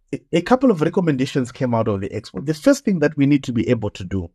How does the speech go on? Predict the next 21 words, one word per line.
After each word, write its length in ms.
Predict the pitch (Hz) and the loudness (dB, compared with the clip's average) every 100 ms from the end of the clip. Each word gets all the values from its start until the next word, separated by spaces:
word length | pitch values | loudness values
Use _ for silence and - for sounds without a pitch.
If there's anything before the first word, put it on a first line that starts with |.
| - | -2
and 200 | 139 123 | 0 2
this 160 | 147 | 2
is 140 | 190 139 | 2 -2
very 240 | 107 113 | 0 2
important, 640 | 113 113 104 - - - - _ _ _ _ | 2 0 -4 -4 -12 -14 -20 _ _ _ _
because 420 | 127 151 - 262 175 | -2 0 4 4 4
we 220 | 165 120 | 2 4
held 340 | 147 214 151 | 6 4 2
the 80 | 123 | -6
first 280 | 117 175 170 _ | 2 0 0 _
discussion 580 | 120 - 165 160 117 113 | -10 -4 -4 -2 -2 -4
globally 540 | - 123 143 95 80 - _ _ _ _ _ | -2 0 0 -2 -4 -14 _ _ _ _ _
on 200 | 131 131 | 0 2
the 80 | 123 | 2
use 200 | 131 185 | 2 2
of 160 | 143 - 147 | 0 -2 2
A 140 | 147 | 2
I 120 | 127 | 4
in 160 | 131 123 | 2 2
political 440 | 117 110 113 101 | 0 0 0 -2
campaigns. 580 | 92 98 90 92 85 _ | -2 -2 -2 -2 -4 _